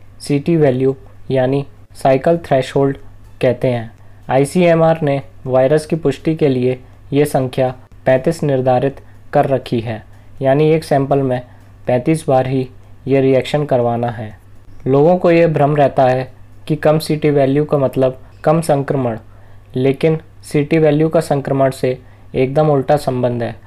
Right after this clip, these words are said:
यानी सीटी वैल्यू जितनी कम, संक्रमण उतना ही ज़्यादा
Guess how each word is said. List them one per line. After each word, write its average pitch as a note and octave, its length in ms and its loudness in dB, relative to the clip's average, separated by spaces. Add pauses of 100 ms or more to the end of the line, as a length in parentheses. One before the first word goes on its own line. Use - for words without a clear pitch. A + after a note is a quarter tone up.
(480)
यानी C3+ 260 0
सीटी D3+ 320 0
वैल्यू D3+ 320 2
जितनी D3+ 360 -2
कम, C#3+ 260 -2 (460)
संक्रमण C#3+ 500 0
उतना C3+ 260 0
ही C3+ 140 0
ज़्यादा A#2+ 360 -4